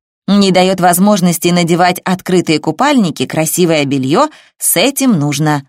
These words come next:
работать. Ямочки и вмятины. Ещё одна проблема из этой же серии.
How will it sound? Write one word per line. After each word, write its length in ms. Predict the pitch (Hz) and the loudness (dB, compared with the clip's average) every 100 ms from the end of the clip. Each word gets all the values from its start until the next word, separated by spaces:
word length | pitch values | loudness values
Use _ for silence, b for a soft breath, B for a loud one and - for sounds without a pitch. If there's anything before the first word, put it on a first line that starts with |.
| - | -8
работать. 720 | 156 151 135 131 - - - _ _ _ _ _ _ _ _ _ _ _ _ - | -4 -2 -4 -8 -10 -14 -18 _ _ _ _ _ _ _ _ _ _ _ _ -2
Ямочки 880 | 185 220 349 339 320 - 285 294 | 2 2 2 0 -2 -2 0 2
и 240 | 277 - 226 | 0 0 2
вмятины. 680 | 190 190 240 214 139 113 - _ _ _ _ _ - | 4 2 2 0 -4 -6 -10 _ _ _ _ _ 0
Ещё 500 | 233 247 233 349 339 | 2 2 0 2 2
одна 220 | 240 240 | 2 2
проблема 560 | 214 190 220 302 277 | 2 2 2 2 0
из 280 | - 202 190 | 0 0 2
этой 260 | 196 202 202 | 0 0 0
же 160 | 170 | 0
серии. 640 | 180 - 151 147 147 143 | 0 0 -2 0 -2 -4